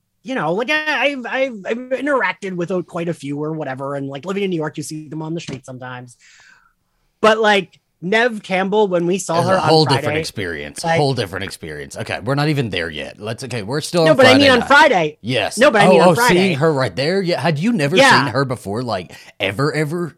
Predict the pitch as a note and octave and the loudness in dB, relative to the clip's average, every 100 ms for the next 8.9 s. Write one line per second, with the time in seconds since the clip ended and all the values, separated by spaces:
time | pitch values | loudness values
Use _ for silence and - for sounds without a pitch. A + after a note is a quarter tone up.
0 | - D3 C#3+ C3+ D3 D3+ E3 A#3 D4 C#4 | -10 -6 -6 -4 -6 -6 -2 0 2 4
1 | F4 E4 C4 F#3 D#3 C#3 C3+ C#3 C#3+ C3+ | 4 4 2 0 0 0 -2 -4 -6 -6
2 | B2+ C#3 - C#3 E3+ C3+ B2+ B2+ A#2+ B2+ | -6 -6 -4 -4 -4 -6 -6 -2 -2 -2
3 | C3 A#2+ A#2+ G#2 E2 G2 E2+ D#2 C#2 D#2 | -4 -4 -6 -6 -6 -2 -2 -4 -8 -16
4 | G#2+ G2 - F#2+ A2+ - F3+ E3 C3+ B2 | -12 -10 -8 -8 -6 -4 -2 -2 -4 -4
5 | A2+ F#2+ A#2+ G#2 - G#2 F2+ F#2 E2 - | -6 -8 -6 -6 -2 -2 -2 -6 -10 -10
6 | D#2 D2+ - D#2 D2 D#2+ D2+ D2+ D#2+ E2 | -12 -14 -12 -14 -14 -16 -16 -14 -16 -12
7 | G2+ G2+ G2 E2+ F#2 - - F2 E2+ D#2+ | -12 -10 -10 -10 -12 -12 -12 -12 -12 -14
8 | D#2+ E2+ E2 - E2 F#2+ F#2 F2+ | -12 -12 -14 -14 -14 -12 -12 -12